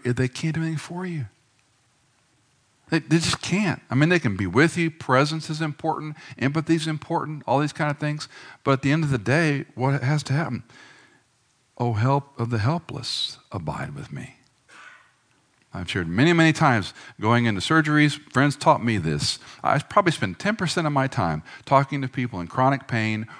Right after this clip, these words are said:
or who are going through chemo or facing multiple surgeries. I, I spend a lot of inordinate, and, and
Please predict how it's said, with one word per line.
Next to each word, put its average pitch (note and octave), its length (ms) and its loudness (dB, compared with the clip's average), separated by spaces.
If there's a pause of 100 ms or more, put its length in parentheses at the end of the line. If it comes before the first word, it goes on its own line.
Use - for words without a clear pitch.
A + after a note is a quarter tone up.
(120)
or F#2 220 2
who G2 180 0
are G2 60 -2
going G2+ 200 -2
through E2 120 -8
chemo C3 680 2 (160)
or F2+ 120 -2
facing B2+ 420 0
multiple B2+ 340 -2
surgeries. A2+ 800 0 (260)
I, - 280 -6
I A#2+ 40 2
spend C3 220 2
a F#2 40 2
lot B2+ 280 2
of E3 140 0
inordinate, D3+ 340 0
and, G#2 180 -8
and A#2+ 240 -2